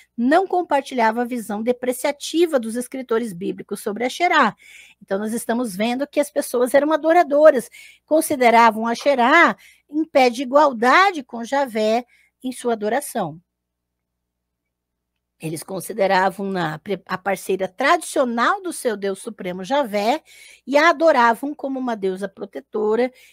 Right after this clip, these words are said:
e vivificante, capaz de mediar as bênçãos divinas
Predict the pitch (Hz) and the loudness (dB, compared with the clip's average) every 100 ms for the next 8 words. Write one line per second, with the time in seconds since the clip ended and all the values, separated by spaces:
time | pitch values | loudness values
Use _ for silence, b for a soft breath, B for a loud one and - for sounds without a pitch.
0 | b - 208 208 220 233 277 240 226 254 | b -12 -8 -8 -8 -12 -8 -2 -2 -4
1 | 294 285 262 226 220 233 220 220 220 254 | -6 -8 -4 -2 -2 -2 -6 -4 0 0
2 | 302 214 196 202 240 214 240 220 233 240 | 0 -4 -8 -8 -8 -10 -10 -6 -4 -2
3 | 277 285 | -2 -6